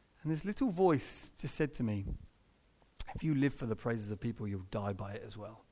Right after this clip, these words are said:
If you're so obsessed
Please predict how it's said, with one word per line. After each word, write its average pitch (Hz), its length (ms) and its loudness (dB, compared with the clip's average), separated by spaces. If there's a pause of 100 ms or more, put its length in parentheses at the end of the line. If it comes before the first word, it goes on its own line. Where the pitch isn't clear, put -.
(960)
If - 160 -6
you're 202 120 2
so 170 400 0
obsessed - 760 -2